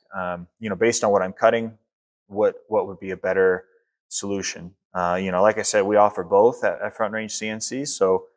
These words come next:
if we talk to you and it seems like a, a ball screw is a better choice, we're happy to, to do that and do the compensation table. But if we think a rack and pinion is a better option for you, then, then, you know, that, that's a fine option as well. So again,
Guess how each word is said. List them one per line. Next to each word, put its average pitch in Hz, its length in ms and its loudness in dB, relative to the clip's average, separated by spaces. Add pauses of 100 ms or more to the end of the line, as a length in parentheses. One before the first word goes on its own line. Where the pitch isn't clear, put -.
(320)
if - 440 -4 (420)
we 113 160 -8
talk 110 380 4
to 110 80 -8
you 110 220 -4
and 98 100 -6
it 92 100 -12
seems 104 420 -6
like 92 260 -2
a, 87 200 -2
a 95 60 -6
ball 101 240 4
screw 101 240 -6
is 92 100 -10
a 85 40 -14
better 92 200 -2
choice, - 460 -2 (440)
we're 107 120 2
happy 95 460 0
to, 90 300 -10
to - 120 -16
do 95 160 -10
that 95 320 2
and 90 100 -10
do 92 80 -8
the 90 80 -10
compensation 95 720 -6
table. 90 420 -4 (400)
But 101 160 4
if 98 160 -4
we 104 100 -4
think 101 300 -8
a 95 80 -4
rack 95 240 0
and 92 100 -16
pinion 98 460 -10
is 95 140 -12
a 90 40 -16
better 92 240 0
option 98 360 0
for 113 140 -12
you, 120 120 -2
then, 95 240 -8
then, 98 260 -8 (160)
you 104 140 -18
know, 104 120 -12
that, 98 180 -4
that's 101 240 -2
a - 20 -12
fine 92 280 -4
option 90 360 -6
as 87 100 -10
well. 87 320 0
So 90 220 -4
again, 95 320 -4